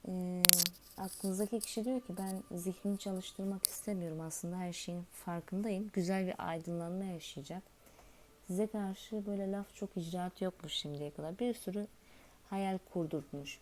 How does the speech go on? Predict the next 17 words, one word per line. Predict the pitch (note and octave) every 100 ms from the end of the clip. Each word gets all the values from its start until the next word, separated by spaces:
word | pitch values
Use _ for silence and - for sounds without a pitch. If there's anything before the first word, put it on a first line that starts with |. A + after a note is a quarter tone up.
| -
bir | F#3+
sürü | - F3+ F#3
laflar, | F3 - F3+ F3
sözler | - E3 D#3 E3 D#3+ D#3
vermiş. | D3 D3+ D3+ - - - - - - - - -
Hiçbirini | G#3 - G3+ F#3
yerine | F#3+ F#3 F#3
getirmemiş. | F3 E3+ - E3 D#3 C#3+ C#3+ - - - - - - -
Ama | G3+
kartlar | G#3 G#3+ G3 - G#3+ A3
diyor | C4+
ki | B3 F#3+
aranızda | F3+ F3+ F3+ - -
en | A3 A3
büyük | G3 A3 G#3+
mucize | F#3+ F3 F3 F#3
gerçekleşecek. | F3+ E3 D#3 D#3 D3 D3 - C#3+ C#3+ -